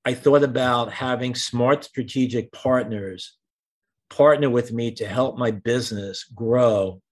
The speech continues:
at a faster rate by bringing in better quality, not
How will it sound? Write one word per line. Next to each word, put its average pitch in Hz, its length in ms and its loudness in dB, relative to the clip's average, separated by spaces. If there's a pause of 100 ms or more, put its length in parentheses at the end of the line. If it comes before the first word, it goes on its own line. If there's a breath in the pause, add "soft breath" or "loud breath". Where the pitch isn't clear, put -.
(880)
at 117 140 2
a 107 60 0
faster 120 580 0
rate 101 500 0 (720)
by 117 120 2
bringing 123 480 0
in 113 220 0
better 123 320 2
quality, 120 920 -2
not 160 360 -2